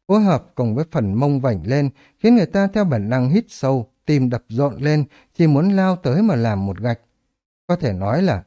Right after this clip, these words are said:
một thiếu nữ hoàn mỹ, nhất là lớp vải mỏng màu đỏ, nửa che nửa đậy toàn thân của nàng, giống như có thể tùy thời mà trượt xuống. Mà làn da óng ánh, dáng người lồi lõm, trong lúc lay động,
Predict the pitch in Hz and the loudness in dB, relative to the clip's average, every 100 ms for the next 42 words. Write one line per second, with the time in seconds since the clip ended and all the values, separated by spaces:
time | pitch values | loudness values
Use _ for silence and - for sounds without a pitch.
0 | _ 139 143 - 135 175 214 165 127 90 | _ -4 -4 -2 0 0 0 -2 -2 -2
1 | 113 175 254 254 _ _ - 226 240 156 | -2 0 -2 -4 _ _ 0 0 2 0
2 | 156 226 160 135 107 117 95 120 127 131 | 2 0 0 0 0 -2 -2 -2 -2 0
3 | 110 82 _ - 151 139 113 214 208 196 | -2 -4 _ -4 0 0 0 0 2 2
4 | 120 101 135 - - 139 135 196 190 107 | 2 0 -2 -4 -4 -2 0 0 0 -2
5 | 107 104 87 _ _ _ 165 214 214 196 | -2 -2 -6 _ _ _ 2 4 4 2
6 | 214 139 92 - 139 123 127 113 92 92 | -2 -2 -4 -2 -2 0 -2 -2 -2 -6
7 | - 131 - - 123 208 320 _ _ _ | -4 -4 -4 -4 0 0 -2 _ _ _
8 | _ _ _ 160 160 151 156 196 202 131 | _ _ _ 0 4 4 2 2 0 0
9 | 151 165 131 196 294 - 127 165 226 190 | -2 0 2 2 0 -4 0 2 4 4
10 | 123 120 127 123 131 214 262 _ _ - | 2 2 2 2 0 -2 -6 _ _ -2
11 | 165 202 240 131 135 123 127 | 2 2 0 -2 -2 0 -2